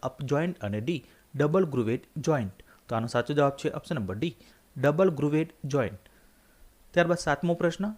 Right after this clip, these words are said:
શીટ મેટલ વર્કમાં સહાયક ટૂલનું નામ શું છે? તો મિત્રો, અહીંયા આકૃતિ આપી છે,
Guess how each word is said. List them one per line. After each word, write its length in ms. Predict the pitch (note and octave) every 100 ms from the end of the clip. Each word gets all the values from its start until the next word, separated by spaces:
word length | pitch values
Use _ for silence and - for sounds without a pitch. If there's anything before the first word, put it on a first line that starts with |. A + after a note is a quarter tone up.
| -
શીટ 240 | - G3+ F#3+
મેટલ 280 | F3+ F#3 E3+
વર્કમાં 480 | D3+ - E3 E3+ -
સહાયક 540 | D3 C#3+ B2+ F3 F3+ -
ટૂલનું 260 | D#3 D#3+
નામ 240 | C#3+ B2+ D3+
શું 220 | - D#3+
છે? 240 | - F#2+ - -
તો 80 |
મિત્રો, 180 | A2 A2
અહીંયા 160 | A2 G#2+
આકૃતિ 300 | - C#3 D3+
આપી 160 | C#3
છે, 260 | D3 C#3+